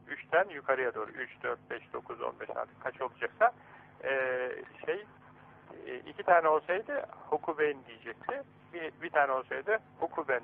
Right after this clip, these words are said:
diyecekti. Ahkaben dediğine göre en aşağı üç hukuk. İki yüz kırk küsür sene, iki yüz elli sene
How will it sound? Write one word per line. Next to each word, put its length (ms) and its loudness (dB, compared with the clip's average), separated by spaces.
diyecekti. 600 -4
Ahkaben 680 6
dediğine 300 -6
göre 220 0
en 180 0
aşağı 380 2
üç 200 -10
hukuk. 340 -2
İki 200 -10
yüz 100 -4
kırk 360 0
küsür 380 0
sene, 240 -2
iki 220 -12
yüz 120 -8
elli 420 -2
sene 300 2